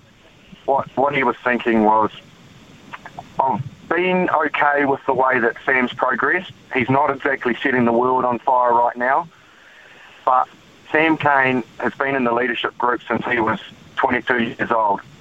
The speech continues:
He's been very much a part of the future under McCaw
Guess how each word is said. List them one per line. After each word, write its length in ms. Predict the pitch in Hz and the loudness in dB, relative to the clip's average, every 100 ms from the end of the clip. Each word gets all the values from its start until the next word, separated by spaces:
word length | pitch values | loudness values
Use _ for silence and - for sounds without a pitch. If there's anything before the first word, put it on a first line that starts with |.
| - | -2
He's 140 | 110 | 0
been 260 | - 123 117 | 0 0 0
very 300 | 131 143 151 | 0 0 0
much 420 | 135 - - - - - - | -2 -2 -6 -10 -12 -20 -4
a 100 | - | -4
part 400 | 113 131 123 117 - | -2 -2 0 -4 -4
of 280 | 117 113 - | -2 -2 -2
the 80 | 110 | -6
future 640 | - 127 120 127 117 113 160 - - 127 - | -2 -4 -2 0 0 -2 -8 -12 -10 -10 -4
under 280 | 127 139 135 | -2 0 0
McCaw 680 | 120 120 131 120 117 110 | -2 -2 -2 0 0 -2